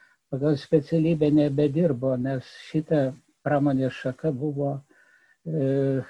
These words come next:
reiškia, sulaukus nepriklausomybę dėl konkurencinės kovos, praktiškai išnyko šita specialybė. Ir, e,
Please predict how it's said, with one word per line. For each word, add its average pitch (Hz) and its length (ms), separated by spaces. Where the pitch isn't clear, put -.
reiškia, 131 720
sulaukus 147 600
nepriklausomybę 156 1000
dėl 160 200
konkurencinės 139 880
kovos, 165 420
praktiškai 156 600
išnyko 156 520
šita 131 320
specialybė. 113 760
Ir, 226 180
e, 175 240